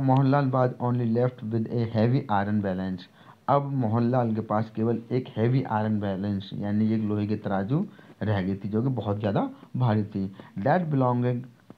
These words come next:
belonged to his ancestor, जो कि उनके, उसके पूर्वजों की थी। एंसेस्टर बोलते हैं पूर्वज या फिर पुर-, पुरखों या फिर पितर, पितरों की थी। it was not possible for him to carry such a heavy iron balance,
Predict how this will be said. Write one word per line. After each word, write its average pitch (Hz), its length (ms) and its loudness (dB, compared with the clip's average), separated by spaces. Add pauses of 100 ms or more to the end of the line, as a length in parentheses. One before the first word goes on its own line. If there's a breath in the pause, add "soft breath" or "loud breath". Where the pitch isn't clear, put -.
(120)
belonged 120 440 4
to 113 160 2
his 120 160 0 (240)
ancestor, 98 520 -4 (340 loud breath)
जो 123 260 2
कि 151 160 -2
उनके, 131 340 2
उसके 135 340 -2 (420 loud breath)
पूर्वजों 131 480 2
की 90 160 -6
थी। - 140 -10
एंसेस्टर 120 420 -2
बोलते 127 280 -2
हैं 180 160 -4
पूर्वज 110 420 0
या 107 100 0
फिर 113 280 -2
पुर-, 113 220 0 (480)
पुरखों 113 540 -2
या 110 140 -2
फिर 113 200 0
पितर, 95 320 2 (480)
पितरों 120 280 2
की 110 140 -2
थी। 117 260 -2 (1080 loud breath)
it 139 100 6
was 135 200 4
not 135 200 6
possible 113 520 0
for 120 260 2
him 123 180 4
to 117 80 -4
carry 113 360 0
such 110 260 0
a 107 260 0
heavy 110 280 0
iron 95 280 -4
balance, 90 320 -2